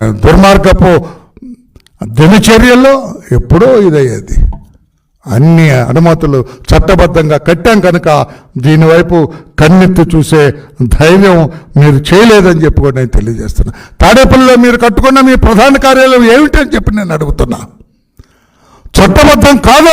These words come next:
అని చెప్పి నేను అడుగుతున్నా. దానికి అసలు, అసలు మున్సిపల్ కార్పొరే-, అసలు కార్పొరేషన్ ప-, ఆ, పర్మిషన్ తీసుకున్నారండి?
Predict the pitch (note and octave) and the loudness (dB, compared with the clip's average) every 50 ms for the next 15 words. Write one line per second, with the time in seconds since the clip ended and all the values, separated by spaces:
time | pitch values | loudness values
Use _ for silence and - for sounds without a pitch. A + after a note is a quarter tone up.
0 | D#4 D4+ D4 D4 C#4 G3+ B3+ A#3+ B3 A#3 G#3+ G3 F3+ E3+ E3 - - C3+ B2+ A#2 | 2 2 2 2 0 0 0 0 0 0 0 0 0 -2 -2 -2 -4 -4 -4 -6
1 | A2+ G#2 - - - _ _ _ _ _ _ _ _ - C3+ D3 D3+ D3 D3 C#3 | -6 -8 -10 -16 -20 _ _ _ _ _ _ _ _ -2 0 0 2 2 2 0
2 | D3+ - B2+ - - - - - D3 D3 A#2 D3 D#3 D#3+ F3+ G#3+ A3 - - C4+ | 0 -2 -4 -8 -10 -8 -4 0 0 2 2 2 2 2 2 2 2 2 0 -2
3 | B3 - A3 A#3 - - - B3+ A#3+ F#3 C#3+ C3+ C3+ B2+ - D3 E3 A#3+ - - | 0 0 0 0 0 0 0 0 0 -2 -2 -4 -6 -4 -2 0 0 2 2 2
4 | C4 B3+ F3+ G3+ A#3+ A3+ A#3 A3 F#3+ - - - - - D3 - E3+ D#3+ D#3 D#3 | 2 2 2 0 0 0 0 0 -2 -2 -6 -16 -20 -16 -8 -2 0 0 2 2
5 | D#3 D#3 D3 C#3 D3+ D3 C#3+ C#3 - F#3 G#3+ B3 B3 - A#3+ B3 A3+ B3 - - | 2 2 2 2 2 0 0 0 0 0 2 2 2 2 2 2 2 2 2 2
6 | C4 B3+ B3+ B3+ C4 C#4 E4 F4+ F4+ | 2 2 2 2 2 0 0 -2 -4